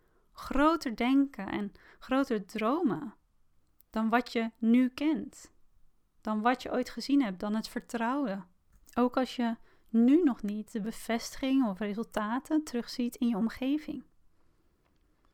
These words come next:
En dat laatste, dat is ook interessant, hè? Want jouw brein is gek op dromen. <laughs> Het leert letterlijk door verbeelding. En hoe vaker het bepaalde beelden ziet, hoe vertrouwder het wordt voor je brein. Dus ook voor jou.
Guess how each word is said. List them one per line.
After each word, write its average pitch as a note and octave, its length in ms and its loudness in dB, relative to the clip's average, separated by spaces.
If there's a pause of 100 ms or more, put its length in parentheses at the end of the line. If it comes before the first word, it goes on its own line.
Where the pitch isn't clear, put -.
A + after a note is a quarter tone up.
(160)
En - 180 2
dat D4+ 120 8
laatste, C#4+ 520 2
dat C4+ 160 -2
is B3+ 180 -4
ook B3 120 -4
interessant, - 640 -6
hè? A3+ 180 -4 (640)
Want A#3 180 0
jouw C4 180 2
brein D4+ 360 6
is C#4 160 4
gek - 340 -4
op G3 140 -8
dromen. G#3+ 560 -6 (260)
<laughs> - 300 -6
Het A3 180 -6
leert C4 360 -2
letterlijk B3 720 -2
door G#3 220 -4
verbeelding. A3+ 720 -2 (640)
En A#3 120 4
hoe C4 120 6
vaker D4+ 540 4
het B3+ 80 0
bepaalde A3 460 2
beelden C4 400 2
ziet, D4+ 240 0
hoe A3 140 -4
vertrouwder B3 760 2
het A#3+ 200 -2
wordt G#3+ 180 -6
voor - 180 -6
je G3+ 140 -4
brein. G#3 360 -6 (360)
Dus - 120 -16
ook - 100 -14
voor A3 180 -6
jou. G#3 300 -2